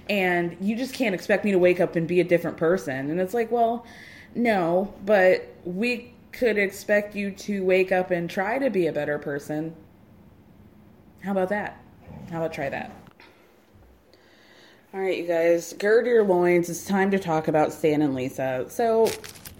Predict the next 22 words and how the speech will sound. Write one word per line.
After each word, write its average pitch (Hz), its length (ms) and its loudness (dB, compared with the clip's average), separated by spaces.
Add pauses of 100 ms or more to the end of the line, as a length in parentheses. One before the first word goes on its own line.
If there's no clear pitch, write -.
(480)
their 254 260 2
scene 302 320 -2
opens 214 320 -2
up 180 460 0
with 170 680 2 (380)
<laughs> - 300 -20
Stan 254 800 -2
getting 254 280 4
a 240 60 6
workout 175 500 4
in. 147 220 -2
He's 165 220 2
up 208 240 2
in 214 260 2
his 185 240 2
home 196 400 4
gym 160 380 4
just 151 160 -4
working 160 340 4
on 165 160 4
his 170 240 2
fitness. 143 500 -2